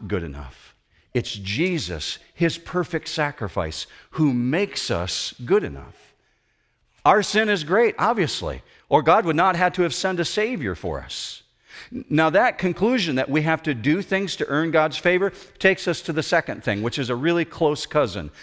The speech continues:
a kissin' cousin. Anybody ever heard that phrase before, a kissin' cousin? That's when first cousins are kissing each other, right? Okay, the, the close cousin, the second component to this thought that I'm not good enough is this one,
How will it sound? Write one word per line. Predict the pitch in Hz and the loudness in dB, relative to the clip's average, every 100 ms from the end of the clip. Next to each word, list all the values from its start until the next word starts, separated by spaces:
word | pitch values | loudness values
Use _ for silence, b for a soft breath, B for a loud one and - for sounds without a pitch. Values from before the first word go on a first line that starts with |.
| B | B
a | 120 | -2
kissin' | - 190 - 110 95 | 2 0 2 -4 -2
cousin. | 113 92 87 82 | 0 -2 -4 -6
Anybody | 123 143 | -2 0
ever | 135 135 | 0 -2
heard | 143 135 | -4 -2
that | 135 | -4
phrase | 147 147 | -2 -4
before, | 143 135 139 | -6 -6 -6
a | |
kissin' | 131 139 135 | -4 -8 -6
cousin? | 131 135 139 B B | -4 -2 -4 B B
That's | - 135 | 0 2
when | 135 | 2
first | 123 147 135 | 0 0 0
cousins | - 135 110 98 | 0 0 0 -4
are | |
kissing | 107 135 - 95 | 0 0 0 -4
each | 85 | -2
other, | 104 90 | 0 0
right? | 95 117 135 B B | 2 2 0 B B
Okay, | 131 156 127 - | 2 2 2 2
the, | 151 151 - | 0 0 0
the | 143 | 0
close | - 180 190 190 | 2 4 4 4
cousin, | - - 208 202 139 92 82 b - | -4 4 6 6 0 -4 -8 b 0
the | 135 | 0
second | - 180 175 180 | 4 2 2 -4
component | - 156 170 190 190 - | -2 -2 2 2 2 -2
to | - | -2
this | 131 139 - | 2 0 0
thought | 175 190 180 - | 0 2 2 0
that | 135 | 2
I'm | 135 139 | 2 2
not | 151 - | 2 2
good | 139 190 | 0 2
enough | 147 123 | 2 0
is | 131 110 | -2 -2
this | 156 156 | -2 -2
one, | 98 78 | -6 -6